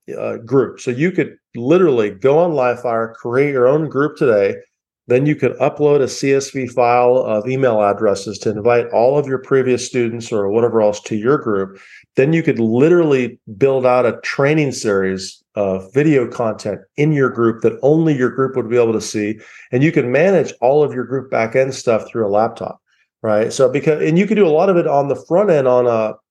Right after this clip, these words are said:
on a phone, you know, 'cause it, Livefyre is an app. It's developed to be an app, but the back end management of it is, you know, basically an enterprise level software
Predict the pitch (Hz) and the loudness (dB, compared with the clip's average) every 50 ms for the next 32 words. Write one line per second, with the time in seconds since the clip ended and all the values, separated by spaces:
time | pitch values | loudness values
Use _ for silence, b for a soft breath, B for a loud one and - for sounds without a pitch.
0 | _ _ - 113 110 113 107 104 - - - 143 135 131 123 127 147 156 151 139 | _ _ -6 -4 -2 -2 -2 -4 -6 -4 -2 0 2 4 4 2 2 0 -2 -2
1 | 123 113 110 107 104 - - _ _ - - 117 113 - - 123 110 - - - | 0 0 0 0 -2 -6 -12 _ _ -12 -12 -12 -10 -8 -6 -6 -6 -6 -8 -10
2 | - 110 104 135 160 180 175 - 160 143 131 - - - - 139 147 143 147 127 | -8 -4 -2 0 0 0 0 2 2 2 2 2 -2 -2 0 0 2 2 2 0
3 | 117 - - 95 104 117 - - _ _ _ - 117 113 - - 123 104 110 117 | -2 -2 -2 -2 -2 -2 -4 -8 _ _ _ -10 -8 -8 -6 -4 -2 0 2 4
4 | 117 123 120 - - 113 98 117 117 117 113 113 - - 92 98 139 175 - b | 4 2 2 0 -4 -4 -2 0 0 0 0 -2 -4 -4 -2 -2 -2 -2 -4 b
5 | b b b b b b b - 135 123 - 127 113 110 139 135 135 135 - 139 | b b b b b b b -4 -4 -2 -2 -4 -4 0 2 2 2 2 0 0
6 | 127 117 117 120 131 156 170 160 123 120 113 107 - - - - 120 113 113 113 | 0 0 2 2 2 2 2 2 2 2 0 0 0 -2 -8 -12 -12 -10 -10 -6
7 | 120 113 110 110 104 104 113 113 117 110 107 107 - - 131 113 104 101 101 104 | -4 -2 0 2 2 2 2 4 2 2 0 -2 -6 -8 -6 -4 -2 -2 -2 -2
8 | 104 104 - - 107 113 113 - 131 117 - - 120 113 107 107 - - 120 123 | -4 -4 -4 -4 -4 -2 -4 -4 -8 -8 -4 0 0 0 0 0 -4 -2 -2 0
9 | 131 127 - - 123 113 117 120 117 113 113 113 113 113 110 110 104 - - 123 | -2 -2 -2 -2 0 0 2 0 0 0 0 0 2 2 2 0 -2 -4 -2 -2
10 | 117 123 143 139 - - 117 110 104 101 107 113 117 | 0 0 -2 -4 -4 -4 -2 0 0 0 0 -2 -6